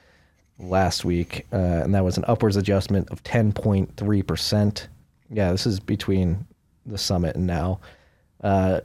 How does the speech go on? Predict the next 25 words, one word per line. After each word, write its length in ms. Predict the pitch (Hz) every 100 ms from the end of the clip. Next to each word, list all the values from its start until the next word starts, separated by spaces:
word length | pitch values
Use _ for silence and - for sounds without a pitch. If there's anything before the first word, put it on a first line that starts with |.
| -
difficulty 360 | 123 - 110 101
is 60 |
currently 300 | - 113 98
sitting 320 | 98 107 95 90
at 80 |
an 100 | 90
all-time 420 | - 92 - 92 85
high 460 | 92 87 87 87 -
of 160 | 92 -
thirty-seven 680 | - 90 85 - 87 82
point 300 | 82 90 82
six 280 | - - -
trillion, 600 | - - 98 87 82 82 - - _ _ _ _ _ _ _ _ -
uh, 580 | 92 87 87 82 76 - -
and 160 | 92
some 160 | - -
change. 640 | - 107 92 90 87 - - _ _ _ _ _ _ _ _ _ _ -
We 140 | 117
are 160 | 95 85
one 240 | 85 98
thousand 320 | 95 92 87 87
four 160 | 98
hundred 240 | 101 90 80
thirty-eight 380 | 113 104 95 90
blocks 420 | 90 85 -